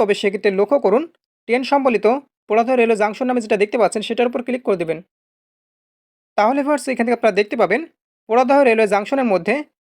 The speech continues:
কোন কোন ট্রেন কিছুক্ষণের মধ্যে প্রবেশ করবে। দেখতে পাচ্ছেন এখান থেকে বারো মিনিট পর রূপসা এক্সপ্রেস, পাশাপাশি দেখতে পাচ্ছেন আঠারো মিনিট পর মহানন্দ এক্সপ্রেস।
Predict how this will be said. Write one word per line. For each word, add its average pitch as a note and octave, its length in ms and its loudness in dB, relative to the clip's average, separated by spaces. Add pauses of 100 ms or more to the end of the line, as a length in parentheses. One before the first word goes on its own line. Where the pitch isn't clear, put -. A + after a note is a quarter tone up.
(160)
কোন A3+ 160 -2
কোন C#4+ 180 -2
ট্রেন C#4 180 -4
কিছুক্ষণের B3 340 -2
মধ্যে B3 180 -2
প্রবেশ B3+ 260 -4
করবে। E3 220 -2 (600)
দেখতে G3+ 280 -2
পাচ্ছেন C#4 260 -2
এখান C4 140 -2
থেকে C4+ 120 0 (100)
বারো G3+ 180 2
মিনিট C4 240 -2
পর G#3 120 2 (340)
রূপসা G3+ 260 0
এক্সপ্রেস, A#3 340 0 (560)
পাশাপাশি B3 400 0
দেখতে B3+ 160 -4
পাচ্ছেন G#3+ 240 2 (140)
আঠারো A3+ 180 2
মিনিট C4 220 0
পর A3 100 4 (340)
মহানন্দ A#3 400 0
এক্সপ্রেস। F3+ 360 -2